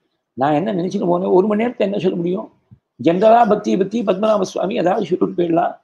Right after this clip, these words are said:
அப்படின்னு தான் நினைச்சேன். அவர் என்ன பண்ணார், உங்க பேருக்கு ஏத்தாப்ப சுந்தரகாண்டம் சொல்லுங்க விட்டார். ஒரு மணி நேரம், ஒரு மணி நேரத்துல ஒரு வாரமாவது சொல்ல வேண்டிய விஷயத்த ஒரு மணி நேரத்தை எப்படி சொல்றது?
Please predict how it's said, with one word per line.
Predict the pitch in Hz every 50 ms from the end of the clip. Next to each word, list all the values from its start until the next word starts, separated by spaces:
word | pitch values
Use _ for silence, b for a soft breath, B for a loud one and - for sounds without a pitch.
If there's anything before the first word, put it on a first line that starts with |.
| _ _
அப்படின்னு | _ 160 156 156 151 156 180
தான் | 170 170 147
நினைச்சேன். | 143 131 - - - - _ _ _ _ _ _ _ _ _ _ _ -
அவர் | 135 135 131 135
என்ன | 170 196
பண்ணார், | 175 175 180 185 190 180 165 143 147 156 - - - _ _ _ _ _ _ _ _ -
உங்க | 151 160 156 147
பேருக்கு | - - 170 185 226 247 240 226 - 208
ஏத்தாப்ப | 185 170 - 175 160 165 - - 170
சுந்தரகாண்டம் | - - 175 202 214 277 269 262 262 247 220 214 202 185 165 -
சொல்லுங்க | 175 170 160 160 160 156 160
விட்டார். | 190 185 147 - - 147 - _
ஒரு | - 165 175 180
மணி | 175 170
நேரம், | 170 185 202 202 - - - _ _ _ _ _ _ _ _ _ _ _ _ _ _ _ _ _ _ -
ஒரு | 139 160 175 175
மணி | 180 180 180 190
நேரத்துல | 208 214 214 208 - 190 202 196 185 165 147 147 - - - - _ _ _ _ _ _ _ _ _ -
ஒரு | 156 165 175 185
வாரமாவது | 190 202 208 220 226 226 226 226 226 240 240 208
சொல்ல | - - 208 208
வேண்டிய | 208 208 202 196 196 196
விஷயத்த | 185 185 143 170 180 185 180 - 233 226
ஒரு | 196 190
மணி | 190 185 180 190
நேரத்தை | 196 190 196 190
எப்படி | 170 - 190 -
சொல்றது? | - - - 165 175 170 175 185 -